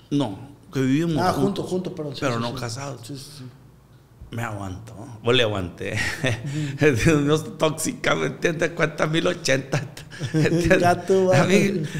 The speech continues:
Speaker 1: ¿me entiendes? Que, que, que el camarón, no, sin ofender, ¿verdad? Que, que, que, que este camarón que lo trae la mujer, no, hombre, loco,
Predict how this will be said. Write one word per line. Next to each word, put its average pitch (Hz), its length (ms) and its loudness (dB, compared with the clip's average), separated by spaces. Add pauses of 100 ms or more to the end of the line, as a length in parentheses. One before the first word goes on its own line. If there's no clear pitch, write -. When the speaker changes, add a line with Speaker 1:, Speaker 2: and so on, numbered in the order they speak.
(120)
Speaker 1:
¿me 175 120 4
entiendes? 185 420 4
Que, - 220 0
que, 160 100 0
que - 280 -4
el 135 120 0
camarón, 143 420 2
no, 185 140 4
sin 175 140 6
ofender, 143 420 8
¿verdad? 202 240 6
Que, 160 260 4
que, 135 240 -2
que, 123 220 2
que 131 140 2
este - 280 -2
camarón 143 380 0
que 196 100 -2
lo 165 80 6
trae - 220 4
la 165 80 2
mujer, 160 240 -2
no, 170 160 0
hombre, 156 260 0
loco, 151 320 -6